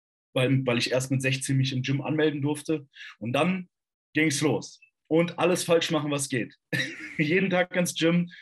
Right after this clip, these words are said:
am besten vier Stunden am Stück und einfach alles trainieren. Und das Problem ist, ähm, da, wo ich herkomme, ist eine Kleinstadt. Und, äh, jetzt rückblickend betrachtet, hat da halt keiner richtig Ahnung gehabt. Muss man halt einfach so sagen. Ja, und dann kommst du als sechzehnjähriger hin,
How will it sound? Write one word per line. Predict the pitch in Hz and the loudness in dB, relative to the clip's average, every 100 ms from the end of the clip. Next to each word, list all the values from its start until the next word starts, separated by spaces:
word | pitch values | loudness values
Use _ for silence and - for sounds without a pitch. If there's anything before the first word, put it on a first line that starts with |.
| - - | -20 -12
am | - 147 | -4 0
besten | 170 170 165 | 2 0 -6
vier | - 180 170 | -4 -2 -2
Stunden | - 175 - | 0 -4 -4
am | 156 147 | -6 -4
Stück | - 165 147 | -4 -4 -2
und | 135 | -4
einfach | 139 147 - 139 | -4 -4 -6 -4
alles | 160 - | -4 -4
trainieren. | - 135 151 131 | -4 -2 0 -2
Und | 113 - - | -4 -14 -10
das | 127 131 | -8 -4
Problem | 127 139 170 | -2 2 2
ist, | 170 160 - | 2 -2 0
ähm, | 131 127 123 - - _ _ - _ - | 2 2 0 -10 -20 _ _ -20 _ -4
da, | 120 | 0
wo | 139 | 0
ich | 135 143 | 0 -2
herkomme, | 147 156 | -4 -2
ist | 120 - | -2 -4
eine | 110 | -8
Kleinstadt. | 117 123 170 - 170 - - - - | -4 -2 0 0 0 -2 -16 -20 -16
Und, | - 117 117 | -6 -4 -4
äh, | 127 117 113 | -2 -4 -2
jetzt | 135 135 | -2 -2
rückblickend | 147 147 208 139 135 | -2 -2 -2 -2 -2
betrachtet, | 139 135 135 - 127 | -6 -4 -4 -6 -10
hat | - | -10
da | 123 | -6
halt | 123 123 | -8 -6
keiner | - 131 123 | -2 0 0
richtig | 127 - - | -2 -6 -8
Ahnung | 104 92 | -8 -8
gehabt. | 87 - | -12 -2
Muss | 139 127 | 0 0
man | 113 | -2
halt | 104 | -2
einfach | 107 101 | -4 -8
so | 95 | -10
sagen. | 87 87 - _ _ - - _ | -12 -12 -14 _ _ -20 -20 _
Ja, | 107 131 | -4 2
und | 131 | 2
dann | 107 104 - | 2 -2 -4
kommst | 151 143 135 | -2 0 0
du | |
als | 117 | 0
sechzehnjähriger | 127 143 - 143 135 120 113 | 0 -2 0 2 2 2 0
hin, | 147 196 202 | 0 0 -2